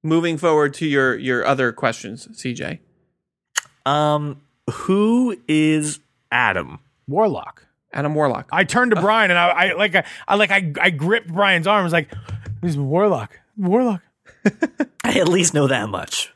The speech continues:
Speaker 2: But my wife is like,
Speaker 1: Adam
Speaker 2: "Who is Adam?"
Speaker 1: Warlock.
Speaker 2: I'm just like,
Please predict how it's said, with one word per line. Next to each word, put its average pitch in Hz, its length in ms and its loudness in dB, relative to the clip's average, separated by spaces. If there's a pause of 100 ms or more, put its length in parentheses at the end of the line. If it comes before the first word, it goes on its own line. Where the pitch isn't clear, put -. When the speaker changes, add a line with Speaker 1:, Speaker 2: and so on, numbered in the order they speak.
Speaker 2:
But 131 240 0
my 226 200 2
wife 247 180 2
is 247 100 4
like, 247 100 2
Speaker 1:
Adam 240 300 0
Speaker 2:
"Who 147 180 -10
is 165 180 -4
Adam?" 143 480 -2
Speaker 1:
Warlock. 147 320 2
Speaker 2:
I'm 78 80 0
just - 140 -6
like, 113 180 2